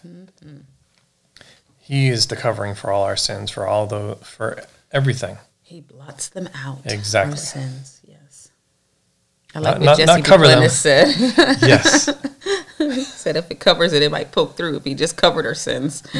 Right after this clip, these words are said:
Speaker 1: it might poke through. But no, he blotted them out. He obliterated them with his blood.
Speaker 2: Exactly.
Speaker 1: They are no more.
Speaker 2: Yeah, so they can't poke through.
Speaker 1: That's
Speaker 2: They are
Speaker 1: right.
Speaker 2: gone.
Speaker 1: That's right.
Speaker 2: Uh, and Jesus is the only one that could ever do that.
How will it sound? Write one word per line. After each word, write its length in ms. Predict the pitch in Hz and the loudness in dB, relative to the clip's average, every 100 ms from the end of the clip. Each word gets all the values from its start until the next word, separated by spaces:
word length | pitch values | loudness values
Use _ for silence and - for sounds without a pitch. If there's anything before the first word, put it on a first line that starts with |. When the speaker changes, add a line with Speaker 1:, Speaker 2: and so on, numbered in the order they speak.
| - | -6
Speaker 1:
it 100 | - | -6
might 240 | 160 131 135 | -4 -6 -6
poke 220 | 160 143 | -8 -6
through. 320 | 165 156 143 - _ _ 107 104 - | -8 -6 -6 -10 _ _ -20 -20 -8
But 320 | 156 143 139 | -2 -2 -4
no, 260 | 151 156 151 | -8 -6 -6
he 220 | 156 143 | -6 -8
blotted 400 | 139 139 147 151 | -6 -8 -8 -8
them 140 | - 143 | -8 -8
out. 120 | 143 | -6
He 120 | 143 | -6
obliterated 580 | 135 139 139 - - - | -6 -4 -4 -4 -6 -8
them 140 | - | -10
with 140 | - - | -14 -16
his 160 | - | -20
blood. 320 | - 135 - _ _ _ _ - - | -20 -20 -20 _ _ _ _ -20 -20
Speaker 2:
Exactly. 640 | - 110 101 98 98 - - _ _ _ _ _ _ _ | -12 -10 -8 -8 -10 -12 -20 _ _ _ _ _ _ _
Speaker 1:
They 120 | 139 135 | -20 -20
are 80 | |
no 160 | 139 139 | -20 -20
more. 320 | 147 143 143 _ _ | -20 -20 -20 _ _
Speaker 2:
Yeah, 100 | - - - | -20 -20 -20
so 160 | - 113 | -10 -8
they 80 | 101 | -4
can't 220 | 120 117 | -2 -2
poke 220 | 123 120 | -4 -4
through. 220 | 127 107 - - _ | -6 -6 -8 -14 _
Speaker 1:
That's 160 | - - | -20 -6
Speaker 2:
They 120 | 110 | -2
are 60 | 104 | 0
Speaker 1:
right. 80 | 104 | 4
Speaker 2:
gone. 300 | 117 101 87 - _ _ _ _ | 4 4 -2 -18 _ _ _ _
Speaker 1:
That's 240 | 170 156 - | -20 _ -16
right. 320 | 143 147 - | -12 -12 -10
Speaker 2:
Uh, 60 | 139 - _ _ _ _ - | -14 -14 _ _ _ _ -6
and 360 | 113 104 104 - 113 | -4 -4 -8 -14 -6
Jesus 380 | 127 135 104 - | -2 -2 -2 -4
is 80 | - | -8
the 60 | |
only 380 | - 135 139 131 | -2 2 2 2
one 220 | 120 120 | 0 0
that 100 | 113 | 0
could 120 | 110 104 | -2 -2
ever 180 | 104 | -2
do 180 | 98 101 | -4 -8
that. 240 | 98 - | -10 -12